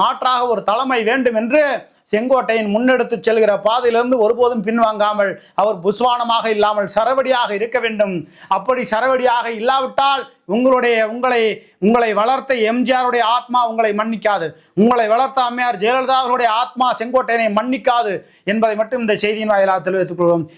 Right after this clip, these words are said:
இங்கிட்டு பிள்ளையும் கிள்ளி விட்டுட்டு தாலாட்டு பாடக்கூடியது, ஒரு பக்கம் தீனி வாங்கி திங்கிறது மாதிரி, ரெண்டாயிரத்தி இருபத்தி நாலுல மட்டும் ஆயிரத்தி ஐந்நூறு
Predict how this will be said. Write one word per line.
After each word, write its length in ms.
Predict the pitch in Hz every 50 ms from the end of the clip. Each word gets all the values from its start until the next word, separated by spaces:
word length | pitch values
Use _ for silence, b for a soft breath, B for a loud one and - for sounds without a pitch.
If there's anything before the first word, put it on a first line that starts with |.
| B B -
இங்கிட்டு 240 | 190 196 180 180 - -
பிள்ளையும் 360 | 208 233 233 233 240 254 247 220
கிள்ளி 160 | 233 226 226 220
விட்டுட்டு 280 | 202 190 226 220 208 208 208
தாலாட்டு 380 | 202 226 240 233 233 190 220 202 196
பாடக்கூடியது, 480 | 214 214 220 202 196 196 202 202 233 233 214
ஒரு 100 | 202 202 190
பக்கம் 320 | 208 208 240 233 220 170 - b b b b 208
தீனி 200 | 220 240 240 233 220
வாங்கி 200 | 214 214 214 202 196
திங்கிறது 320 | 208 226 220 214 196 185 202 208
மாதிரி, 180 | 233 254 254 233 202 160 - b b b b -
ரெண்டாயிரத்தி 460 | 196 226 233 247 247 233 185 214 220 220
இருபத்தி 300 | 220 233 247 233 - 220 202 196
நாலுல 340 | 208 226 240 240 233 214 208 214
மட்டும் 240 | 214 - 247 233 208 214
ஆயிரத்தி 320 | 233 254 254 240 247 240 226
ஐந்நூறு 260 | 220 214 208 202 190